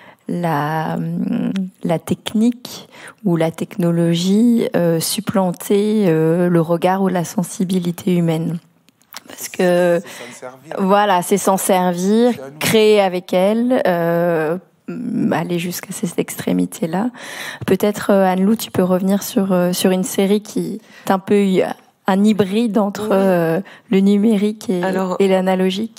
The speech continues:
Speaker 3: en fait, donc, mon, moi, concrètement, j'en, j'en ai parlé un petit peu tout à l'heure. J'ai vraiment un intérêt très marqué pour les procédés, donc, photochimiques, donc plutôt anciens. Euh,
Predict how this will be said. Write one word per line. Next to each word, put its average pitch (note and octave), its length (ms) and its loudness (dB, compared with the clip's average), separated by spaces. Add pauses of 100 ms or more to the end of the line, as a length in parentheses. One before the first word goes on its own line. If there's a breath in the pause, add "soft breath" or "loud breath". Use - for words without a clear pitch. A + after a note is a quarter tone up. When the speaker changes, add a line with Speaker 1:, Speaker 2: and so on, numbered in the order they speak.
(120)
Speaker 3:
en F#3 60 -2
fait, A3+ 240 -4
donc, E3 160 -8 (400)
mon, F3+ 420 -4
moi, F#3 260 -2
concrètement, F#3+ 580 -6
j'en, E3+ 240 -4
j'en E3 160 -8
ai D#3+ 80 -6
parlé F3 240 -6
un F3 100 -4
petit - 140 -12
peu F#3+ 120 -8
tout - 160 -16
à F3 80 -4
l'heure. G#3 240 -4 (720 soft breath)
J'ai E3 140 -4
vraiment E3 300 0
un E3 100 0
intérêt E3 360 -4
très F3+ 200 -8
marqué F3 340 -6
pour F#3+ 160 -12
les D#3+ 100 -8
procédés, D#3+ 440 -12
donc, D3 180 -10
photochimiques, F3+ 800 -8 (760 loud breath)
donc D#3+ 200 -10 (220)
plutôt E3+ 300 -12
anciens. F3+ 420 -8 (440 loud breath)
Euh, D#3+ 600 -4